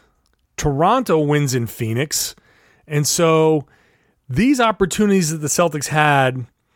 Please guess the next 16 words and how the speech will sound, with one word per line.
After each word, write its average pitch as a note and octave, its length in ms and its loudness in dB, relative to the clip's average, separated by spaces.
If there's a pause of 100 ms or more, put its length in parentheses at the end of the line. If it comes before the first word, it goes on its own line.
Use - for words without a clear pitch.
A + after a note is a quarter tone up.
(280)
to C3+ 600 0 (540)
get F3 260 0
into D#3 840 2 (600)
a B2+ 120 0 (500)
tie E3 680 0
for F3 180 0
second F#3+ 460 0
or D3+ 120 2
take - 600 -4
over A3+ 380 2
second, A#2+ 560 -4 (540)
now B3+ 180 2
all D#4 180 2
of F#3+ 100 -2
a E3 60 0
sudden B2 520 -2